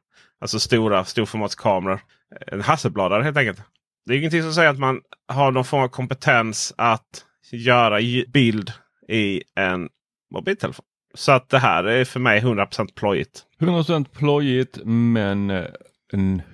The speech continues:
Speaker 2: hundrafemtio miljoner, eh, kostsamt.
Speaker 1: Sen är det ju bra i sig då. Kan man ju säga att jag kan säga emot mig lite då. Det är bra att satsa på kameror. Om det är, och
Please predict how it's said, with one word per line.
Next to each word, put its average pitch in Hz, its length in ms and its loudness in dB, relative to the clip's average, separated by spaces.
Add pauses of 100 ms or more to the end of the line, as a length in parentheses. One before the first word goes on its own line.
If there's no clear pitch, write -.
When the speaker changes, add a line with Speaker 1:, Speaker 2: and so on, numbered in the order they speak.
(100)
Speaker 2:
hundrafemtio 98 1040 0 (400)
miljoner, 87 1200 -2
eh, 76 80 -6 (420)
kostsamt. - 680 -2
Speaker 1:
Sen 170 220 0
är 214 80 4
det 208 80 2
ju 208 80 0
bra 175 380 4
i 160 100 -4
sig 233 440 0
då. 127 240 -6 (420)
Kan 151 160 0
man 151 120 -2
ju 147 40 -4
säga 156 160 -2
att 127 60 -8
jag 123 100 -10
kan 135 140 -4
säga 139 160 -2
emot 131 240 -6
mig 135 100 -6
lite 175 180 -8
då. - 120 -6 (420)
Det 156 180 2
är 151 40 4
bra 170 460 4
att 151 120 0
satsa 156 300 -2
på 139 100 -8
kameror. 190 520 2 (360)
Om 147 200 -6
det 156 220 2
är, 151 240 2 (280)
och 156 160 0